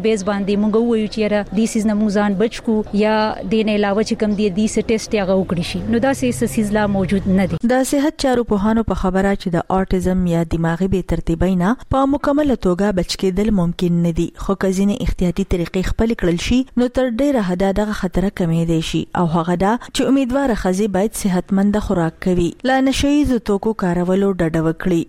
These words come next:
Speaker 2: د طاقت دوایانې خوري او ذهن په سکون ساتي. ماهرین دا هم وایي چې باید ماشومانو ته بهتره خوراک ورکړل شي، د سکرین کتلو لپاره کم وخت ورکړل شي او دا چې باید واکسین ورکول کیږي. بیا د ماشومانو سره زیات وخت تیرول هم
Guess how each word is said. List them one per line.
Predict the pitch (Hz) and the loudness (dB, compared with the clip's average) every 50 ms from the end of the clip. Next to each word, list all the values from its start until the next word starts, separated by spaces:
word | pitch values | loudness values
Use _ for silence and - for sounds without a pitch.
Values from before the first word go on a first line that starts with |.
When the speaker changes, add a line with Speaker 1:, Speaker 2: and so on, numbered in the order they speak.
| - 165 | -2 -2
Speaker 2:
د | - - | -2 0
طاقت | 262 254 254 - - 277 240 202 | 0 -2 0 0 -2 -2 0 0
دوایانې | 202 185 175 170 175 185 190 202 208 202 185 - - | 0 0 0 0 0 0 0 0 0 0 -2 -2 -2
خوري | 208 196 208 226 226 - - 226 | 0 0 0 0 0 -2 -2 0
او | 247 240 214 | 0 0 0
ذهن | 269 269 247 277 269 269 - 185 | 0 0 0 0 0 0 -2 -2
په | 180 - | -2 -2
سکون | 190 - - 175 175 165 - | -2 -2 0 0 0 0 0
ساتي. | - 165 165 165 - - 175 160 - - - - - 240 | 0 -2 -2 -2 -2 -2 -2 -2 -4 -6 -10 -4 -2 0
ماهرین | 254 254 254 277 294 320 311 285 277 | 2 2 2 2 2 2 2 2 2
دا | 269 269 254 | 2 2 2
هم | 254 269 277 254 220 | 2 2 2 2 2
وایي | 202 196 214 214 | 2 0 0 -2
چې | - - 202 180 185 | -2 -4 -2 0 0
باید | 190 208 202 202 180 175 | 0 0 0 0 0 0
ماشومانو | 175 - - 190 190 190 196 196 196 - 196 | -2 -2 0 0 2 2 2 0 0 0 -2
ته | 196 185 175 | -2 0 0
بهتره | 170 160 - - - 196 190 185 - - | -2 -2 -4 -2 -2 0 0 0 0 0
خوراک | 180 180 175 185 190 - - 175 | 0 0 0 0 -2 -2 -2 -2
ورکړل | 160 165 - - 165 160 151 - | -2 -2 -2 -2 -2 -2 0 0
شي، | - 196 160 - - - - 226 254 | 0 0 -2 -2 -4 -4 -2 -2 0
د | 262 - | 0 -2
سکرین | - - 294 294 294 269 - | -2 0 0 0 0 0 0
کتلو | - - 277 247 226 185 170 | -2 0 0 0 2 2 0
لپاره | 170 - - 170 165 170 180 190 - - - 233 | -2 -2 -2 -2 0 0 -2 -2 -4 -4 -2 0
کم | 233 226 202 175 185 | 0 2 2 0 -2
وخت | 190 - - - 180 170 | -2 -4 -4 -2 0 0
ورکړل | 165 160 - 170 160 165 - - | 0 -2 -2 -2 -2 -2 -2 -2
شي | - 196 - - - - | -2 -2 -4 -4 -6 -4
او | 240 240 | -2 0
دا | 233 269 285 302 | 0 0 0 0
چې | 294 - 214 180 185 | 0 -2 -2 0 0
باید | 196 214 240 - - _ - 214 | 0 0 0 -4 -6 _ -2 0
واکسین | 240 240 - - - 254 220 196 180 | 0 0 -2 -2 0 0 0 2 2
ورکول | 170 170 - 190 180 180 180 180 | 0 -2 0 0 0 0 0 -2
کیږي. | - - 196 185 185 170 185 180 - - - - 196 | -2 0 0 0 0 0 0 0 -2 -2 -4 -2 0
بیا | 190 180 185 | 2 2 2
د | 185 190 180 | 2 0 0
ماشومانو | 185 - 208 202 208 220 226 214 190 - - | 0 0 0 0 2 2 2 0 0 0 0
سره | 180 180 208 226 - - 226 214 226 | 0 2 0 0 -2 -2 -2 0 2
زیات | 285 285 285 285 - 220 185 | 2 2 0 0 0 0 0
وخت | 170 - - - | 0 0 0 0
تیرول | 185 180 180 185 185 190 196 190 196 | 0 2 2 2 2 2 2 2 2
هم | 220 | 2